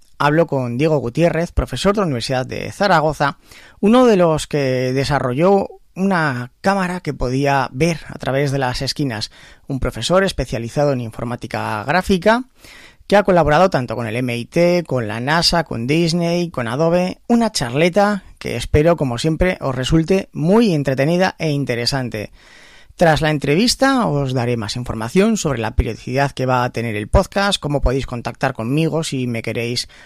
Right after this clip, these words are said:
comentar algún proyecto que pueda ser interesante para que les entreviste y lo que podréis encontrar en este podcast.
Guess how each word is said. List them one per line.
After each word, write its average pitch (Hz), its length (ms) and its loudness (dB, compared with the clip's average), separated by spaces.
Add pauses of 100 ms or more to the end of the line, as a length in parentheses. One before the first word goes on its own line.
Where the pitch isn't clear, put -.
(140)
comentar 131 400 0
algún 123 300 -2
proyecto 156 520 2
que 127 140 -2
pueda 131 240 0
ser 139 120 -4
interesante 131 540 -4
para 131 160 0
que 123 80 -6
les 120 160 -4
entreviste 175 720 0 (760)
y 160 140 0
lo 139 100 2
que 139 100 -2
podréis 151 360 2
encontrar 165 480 0
en 147 80 0
este 127 180 -2
podcast. 117 500 -8